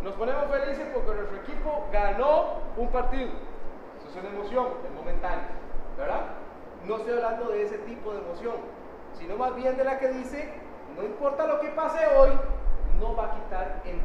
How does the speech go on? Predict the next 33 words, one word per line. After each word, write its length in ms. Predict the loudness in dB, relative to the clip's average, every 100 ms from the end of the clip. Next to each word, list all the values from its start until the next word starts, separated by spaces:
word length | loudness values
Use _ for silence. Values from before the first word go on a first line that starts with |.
| 0
gozo 360 | -2 -4 -4 -10 -8 -8 -6 -8 -8 -8
de 60 |
mi 100 | -8
corazón". 420 | -10 -8 -8 -8 -8 -4 -4 -2 -2 -2
¿Ok? 120 | -6 -6 -6 -6 -6 -8 -8 -8 -12 -12 -12 -10 -6
El 160 | -4
contentamiento, 840 | -2 -2 -4 -2 -2 0 0 -2
segundo, 540 | -6 -4 -2 0 0 0 0 -2 0
es 280 | 2 2 2
algo 480 | 2 2 0 -4 -4
que 80 | -4
se 80 | -6
puede 220 | -4 -2
aprender. 560 | -2 -2 -2 -2 -2 -4
Esto 200 | -4 -4
me 100 | -4
llamó 180 | -4 -2
mucho 260 | -2 -2 -2
la 60 |
atención. 340 | 0 2 2 2 2 2 -2 -6
Por 160 | 0 2
lo 100 | 2
tanto, 400 | 2 2 2 -2
se 100 | -6
puede 200 | -10 -8
enseñar. 320 | -8 -10 -12 -14 -14 -12 -12 -14 -16 -16 -16 -16 -16 -14
Si 120 | -8
es 80 | 0
algo 240 | 0 2 -2
que 80 |
se 80 | -4
puede 160 | 0 2
aprender, 380 | 2 0 -2